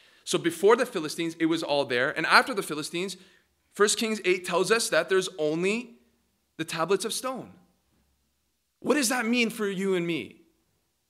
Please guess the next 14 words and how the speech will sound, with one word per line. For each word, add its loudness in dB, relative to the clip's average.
This -2
is -8
what -8
it -12
means. -20
That -2
the -2
enemy, -8
not -6
the -6
Philistines, -8
but -4
our -4
enemy. -16